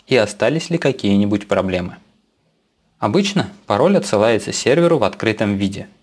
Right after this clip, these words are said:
Если сервер каким-либо образом будет скомпрометирован,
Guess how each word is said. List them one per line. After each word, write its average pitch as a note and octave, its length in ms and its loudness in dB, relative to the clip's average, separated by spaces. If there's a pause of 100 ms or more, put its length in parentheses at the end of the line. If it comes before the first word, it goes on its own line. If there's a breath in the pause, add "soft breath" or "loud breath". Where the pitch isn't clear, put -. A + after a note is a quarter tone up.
(280)
Если B2+ 300 -2
сервер A#2 380 2
каким-либо A2 500 0
образом G#2 680 2
будет A2 300 0
скомпрометирован, G#2 960 0